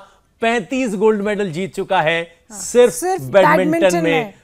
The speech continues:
Speaker 1: तो आप समझ सकते हैं किस तरह की चुनौती, किस
Speaker 2: और
Speaker 1: तरह के
Speaker 2: अगर मैं
Speaker 1: ओपोनेंट
Speaker 2: भारत
Speaker 1: से
Speaker 2: के
Speaker 1: बात
Speaker 2: बैडमिं-,
Speaker 1: करें।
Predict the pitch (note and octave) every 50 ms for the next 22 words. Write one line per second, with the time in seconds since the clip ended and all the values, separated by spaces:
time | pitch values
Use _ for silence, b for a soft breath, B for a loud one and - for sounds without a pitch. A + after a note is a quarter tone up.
0 | b b - G3 F#3+ F#3 - - G3+ F#3+ G3 F#3 - F#3+ E3 - - G#3 G3 G3
1 | D3+ G3+ F#3+ - - F#3+ E3+ F#3 D3 F3+ F3+ - F3 F3 E3+ E3+ E3 G#3 G3+ D#3
2 | F#3+ - E4+ F4 F#4 F#4 G#4 A4 - - - F#4 - - D4 C#4 D4 D#4+ F#4+ G4+
3 | G3 G3 G4 A4 G#4+ D#4 D4 D4+ F#3+ F#3 - D#4 D4+ - A#2